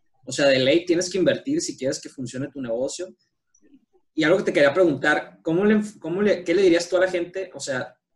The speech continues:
que quiere empezar, pero todavía tiene el, el miedo ese del "¿qué van a decir de mí?". O sea, los tabús sociales, esos que son muy fuertes.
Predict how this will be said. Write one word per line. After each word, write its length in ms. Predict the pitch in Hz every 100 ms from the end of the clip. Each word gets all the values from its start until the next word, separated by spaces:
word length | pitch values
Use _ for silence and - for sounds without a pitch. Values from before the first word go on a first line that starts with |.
| _ _ -
que 120 | 135
quiere 140 | 156 208
empezar, 380 | 175 165 160 -
pero 160 | 135
todavía 240 | 143 147 165
tiene 180 | 165 170
el, 140 | 156
el 140 | 143 139
miedo 320 | 135 139 147
ese 200 | 151 151
del 180 | 123 -
"¿qué 120 | 135
van 140 | 147 170
a 20 |
decir 340 | 156 156 143
de 80 | 143
mí?". 320 | 139 147 156
O 60 | 143
sea, 120 | 139
los 120 | 139 -
tabús 220 | 131 131
sociales, 440 | - 180 165 175
esos 200 | 160 165
que 80 | -
son 220 | - 139
muy 140 | 147 156
fuertes. 580 | 156 139 139 170 -